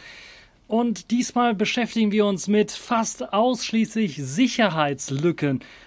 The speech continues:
Aber nicht nur die haben wir im Programm, sondern auch noch etwas mehr. Hört also zu.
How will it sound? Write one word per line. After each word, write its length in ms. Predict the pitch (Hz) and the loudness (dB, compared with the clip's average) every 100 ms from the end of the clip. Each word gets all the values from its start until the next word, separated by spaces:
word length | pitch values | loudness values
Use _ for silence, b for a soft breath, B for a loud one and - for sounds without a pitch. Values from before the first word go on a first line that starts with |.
| B - | B -4
Aber 540 | 170 202 214 220 - _ - | 0 2 4 2 0 _ -8
nicht 400 | 220 233 240 - | -2 0 0 2
nur 160 | 220 | 2
die 320 | 196 208 180 123 | 4 4 4 2
haben 220 | 143 139 | 0 0
wir 60 | |
im 100 | 135 | -2
Programm, 500 | 127 135 123 170 196 | 0 -4 0 0 0
sondern 480 | 180 190 214 208 208 - | -2 -2 0 -2 -4 -6
auch 260 | 185 180 | -4 -4
noch 220 | 180 175 190 | -4 -6 -6
etwas 440 | 180 - 160 - | -10 -4 -4 -2
mehr. 440 | 156 156 147 117 - B B | 0 2 2 0 -4 B B
Hört 160 | - 202 | 0 2
also 180 | 190 160 | 2 -2
zu. 320 | - 147 110 | 0 0 -2